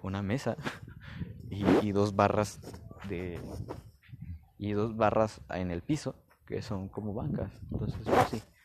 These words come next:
bastante rudimentarias, pero son bancas. Entonces yo siempre llego ahí para hacer mis desmadres, para fumar, cualquier cosa. Este, me gustan esas bancas,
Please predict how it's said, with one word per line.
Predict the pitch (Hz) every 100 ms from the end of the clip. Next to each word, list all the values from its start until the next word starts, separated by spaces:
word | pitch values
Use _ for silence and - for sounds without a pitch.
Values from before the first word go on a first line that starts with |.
| - -
bastante | 104 101 113 113 127
rudimentarias, | 113 110 101 98 135 120 101
pero | - -
son | - 107
bancas. | 101 - - - - - - - - - - - - -
Entonces | - 117 113 120
yo | 120
siempre | 113 143 139 127 107 98
llego | 113 117
ahí | 127 143
para | - 90
hacer | 92 104
mis | 113
desmadres, | 95 98 113 107 107 -
para | 76
fumar, | 80 82 104 101 98 92 -
cualquier | 101 - 127
cosa. | 120 - - _ _
Este, | 92 92 - 92 92 90 87 - _ _ _ - - - - _ - - - -
me | 107
gustan | 110 127 - 104
esas | 107 110
bancas, | 120 135 95 -